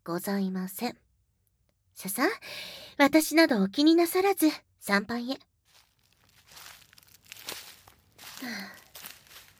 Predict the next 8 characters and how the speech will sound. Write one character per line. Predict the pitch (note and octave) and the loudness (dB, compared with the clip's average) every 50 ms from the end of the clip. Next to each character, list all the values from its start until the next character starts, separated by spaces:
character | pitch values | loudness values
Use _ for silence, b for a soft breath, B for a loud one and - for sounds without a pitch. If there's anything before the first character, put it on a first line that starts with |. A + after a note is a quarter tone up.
| _ _ - - - - G#3 | _ _ -18 -18 -14 -14 -14
言 | G3 | -14
っ | G3 | -14
て | - - - - F#3+ F#3+ | -16 -18 -12 -12 -12 -10
く | - - - | -12 -14 -14
れ | - G3 G3 | -14 -14 -12
た。 | - - - - - - - - - - - - _ _ _ _ _ _ _ - - - - _ _ _ _ _ - - _ _ _ _ - _ _ _ | -12 -12 -12 -10 -10 -12 -14 -16 -20 -20 -20 -20 _ _ _ _ _ _ _ -20 -20 -20 -20 _ _ _ _ _ -20 -20 _ _ _ _ -20 _ _ _
あ | - F#3+ F#3 F#3 | -4 -4 -2 -2
れ、 | F#3+ G3 G3+ | -4 -6 -6